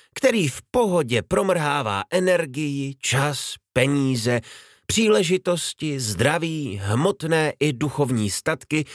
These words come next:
a přátelské, milostné i pracovní vztahy. Ale není třeba si z toho dělat mindrák. Je to problém celé naší civilizace.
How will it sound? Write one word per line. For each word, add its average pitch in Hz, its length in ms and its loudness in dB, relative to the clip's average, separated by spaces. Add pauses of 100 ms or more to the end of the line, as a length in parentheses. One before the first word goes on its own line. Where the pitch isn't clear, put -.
(260)
a 139 100 2
přátelské, 196 960 0
milostné 151 880 0
i 135 120 2
pracovní 127 640 0
vztahy. 87 540 -4 (920)
Ale 110 200 4
není 175 300 4
třeba 151 360 -2
si 131 160 -4
z - 100 -4
toho 127 220 2
dělat 113 280 0
mindrák. 98 540 0 (460)
Je 226 120 4
to 120 140 0
problém 127 580 2
celé 135 360 0
naší 110 340 -2
civilizace. 110 720 -2